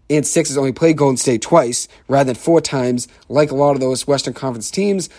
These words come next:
like the Oklahoma City Thunder, Houston Rockets, Sacramento Kings. And then if you look at it,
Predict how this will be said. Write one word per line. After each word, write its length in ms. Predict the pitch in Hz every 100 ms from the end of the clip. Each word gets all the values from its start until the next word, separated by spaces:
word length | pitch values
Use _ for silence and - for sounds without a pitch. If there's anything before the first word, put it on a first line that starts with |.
| -
like 200 | 127 151
the 80 | 151
Oklahoma 240 | 151 147 139
City 180 | 143
Thunder, 260 | 131 143 135
Houston 320 | 123 139 123
Rockets, 360 | 131 135 123 113
Sacramento 380 | 131 123 117 -
Kings. 300 | 190 202 - - - _ -
And 120 | 160
then 120 | 196
if 60 | 226
you 100 | 160
look 220 | 202 226
at 180 | 180 160
it, 200 | 151 -